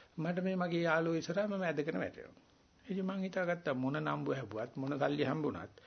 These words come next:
මේ තත්ත්වයේ යටතේ තියනන් ඉස්සරහට මුණ දෙන්න වෙන්නේ මොකටද මේ දඟලලා ඉගෙන ගන්න කියලා. මොකටද දඟලලා හම්බ කරන්නේ? මොකටද දඟලලා කීර්ති නාමයක් හදාගන්නේ? මේක කිසිම පාලනයක් නැහැ කියලා මම ඉදාම තීන්දුව කරා ආය විශ්වවිද්‍යාල නොයන්න. ඕනේ නැහැ කියලා.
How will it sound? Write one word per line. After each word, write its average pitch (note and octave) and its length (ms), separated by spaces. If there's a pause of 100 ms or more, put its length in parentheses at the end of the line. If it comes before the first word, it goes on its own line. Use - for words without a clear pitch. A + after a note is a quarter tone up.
(320)
මේ E3 320
තත්ත්වයේ F#3 420
යටතේ E3+ 260
තියනන් F#3 320
ඉස්සරහට F3 380
මුණ E3+ 240
දෙන්න F#3 240
වෙන්නේ G#3+ 300
මොකටද G#3+ 400
මේ G#3 160
දඟලලා G#3+ 380
ඉගෙන B3 140
ගන්න F2+ 300
කියලා. - 360 (640)
මොකටද G3 360
දඟලලා G3+ 340
හම්බ A#3+ 220
කරන්නේ? C3 320
මොකටද E3 240
දඟලලා E3+ 300
කීර්ති G3 300
නාමයක් D#3+ 340
හදාගන්නේ? B2 520 (380)
මේක G3+ 280
කිසිම G3+ 300
පාලනයක් D3 440
නැහැ C3+ 200
කියලා G3+ 160
මම F#3+ 140
ඉදාම D3+ 360
තීන්දුව C3 340
කරා B2 220 (600)
ආය C#3+ 200
විශ්වවිද්‍යාල C#3+ 520
නොයන්න. C3 280 (520)
ඕනේ D#3 300
නැහැ C3 200
කියලා. - 260